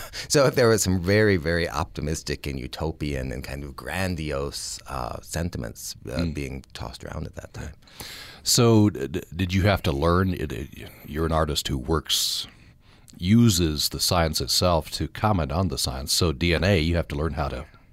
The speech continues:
Speaker 2: work with D N A.
Speaker 1: Yeah. I mean, this was, if I have an artist background, it's, it's a background in sort of hacking and experimenting and sort of having,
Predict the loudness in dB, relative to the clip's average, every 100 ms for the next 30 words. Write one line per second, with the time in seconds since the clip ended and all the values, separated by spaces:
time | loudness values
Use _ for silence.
0 | -2 0 0 -2 -6 -8 -10 -16 _ -20
1 | -20 -8 2 4 4 2 -6 -14 2 4
2 | 6 2 -4 0 2 4 2 2 0 -8
3 | -8 -8 -6 -4 -4 -8 -6 -2 2 4
4 | 4 2 2 2 2 0 0 0 0 0
5 | 0 -4 -6 -6 -4 -2 0 0 0 0
6 | 0 -2 -4 -4 -4 -4 -8 -14 -20 -20
7 | -20 -20 -20 -20 _ _ -4 0 2 0
8 | -2 -2 -2 -4 -2 0 2 2 0 -2
9 | -4 -4 -6 -6 -4 -4 -4 -4 -2 -2
10 | -4 -6